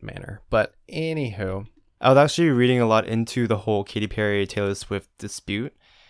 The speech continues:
Speaker 1: Uh-huh.
Speaker 2: Because obviously her new album, Katy Perry's album, has, like, Swish Swish, which is
Speaker 1: Yeah,
Speaker 2: completely
Speaker 1: it's
Speaker 2: about
Speaker 1: so
Speaker 2: Taylor
Speaker 1: good.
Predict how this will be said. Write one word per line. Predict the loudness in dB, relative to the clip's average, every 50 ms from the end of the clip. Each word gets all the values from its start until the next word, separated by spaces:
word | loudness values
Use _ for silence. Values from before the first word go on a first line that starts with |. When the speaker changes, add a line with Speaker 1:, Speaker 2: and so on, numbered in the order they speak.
| _ _ _ -2
Speaker 1:
Uh-huh. | -2 0
Speaker 2:
Because | 2 2 4 4 6 4 4 2 0 -2 -4 -8 0
obviously | 2 4 4 4 2 0 0 0
her | 2 2 4 4 4
new | 4 4 4
album, | 4 4 2 2 0 -2 -4 -4
Katy | -4 -4 -4 -4 -2
Perry's | 0 2 2 2 4 4
album, | 2 2 2 0 -4 -4 -4 -6 -8 -8 -4
has, | -4 -4 -2 -2
like, | -4 -4 -6
Swish | -4 -2 -2 -2 -2
Swish, | -2 -4 -2 0 0 0 0 0 -2 -4 -4 -6 -8 -12 _
which | -10 -10 -8 -6
is | -8 -8 -8 -10 -14 -12 -8
Speaker 1:
Yeah, | -8 -4
Speaker 2:
completely | 0 2 2 2 4 4 4
Speaker 1:
it's | 4 4
Speaker 2:
about | 6 6 6
Speaker 1:
so | 6
Speaker 2:
Taylor | 6 4 4
Speaker 1:
good. | 2 0